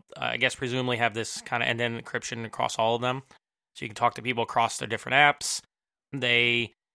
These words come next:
have a redesigned, uh, main app experience,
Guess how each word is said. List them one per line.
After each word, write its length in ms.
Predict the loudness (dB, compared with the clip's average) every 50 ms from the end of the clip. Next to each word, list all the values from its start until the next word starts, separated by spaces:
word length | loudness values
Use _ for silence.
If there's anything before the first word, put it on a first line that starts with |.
| _ _ _ _ _ 0
have 160 | 2 4 6
a 180 | 8 8 8 6
redesigned, 680 | 6 4 2 2 4 6 6 6 6 6 4 0 -4 -8 -14 _ _ _ _ _ -18
uh, 60 | -18 -16 _ -6
main 340 | -2 0 2 2 2 0 0
app 280 | 2 4 4 4 2
experience, 720 | 0 -6 -6 -2 0 2 4 4 4 2 0 0 -4 -4